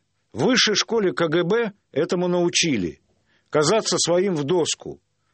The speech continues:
простым как правда, и находить для каждого собеседника правильные слова.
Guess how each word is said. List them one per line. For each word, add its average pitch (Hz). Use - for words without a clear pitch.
простым 151
как -
правда, 110
и 156
находить 180
для 175
каждого 208
собеседника 170
правильные 139
слова. 113